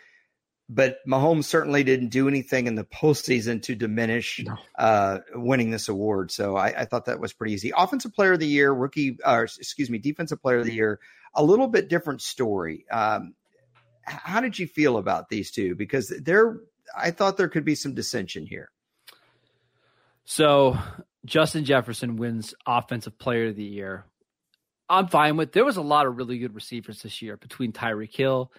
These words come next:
Speaker 2: Davante Adams. Uh, I thought A J Brown had a really nice year. So I'm, I'm good with Justin Jefferson. Would you have put Josh Jacobs ahead of him?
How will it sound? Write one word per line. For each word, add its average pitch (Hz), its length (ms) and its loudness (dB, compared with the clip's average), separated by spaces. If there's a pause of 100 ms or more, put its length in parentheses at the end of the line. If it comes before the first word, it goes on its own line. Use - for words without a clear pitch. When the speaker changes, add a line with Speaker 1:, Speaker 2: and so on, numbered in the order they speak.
(260)
Speaker 2:
Davante 110 420 -6
Adams. 127 580 0 (340)
Uh, 107 200 -6
I 104 60 -10
thought 120 180 -4
A 131 80 -2
J 117 160 -2
Brown 127 420 2
had 139 140 0
a 127 60 0
really 127 360 2
nice 123 340 -2
year. 120 380 -4 (380)
So 135 400 2 (260)
I'm, 175 400 2
I'm 131 220 -8 (100)
good 160 360 0 (200)
with 120 420 -2 (100)
Justin 127 380 -4
Jefferson. 120 520 -6
Would 117 180 -4
you 165 140 4
have 160 320 2
put 143 180 -2
Josh 123 320 -2
Jacobs 120 380 -6
ahead 113 200 -6
of 117 100 -8
him? 131 200 -8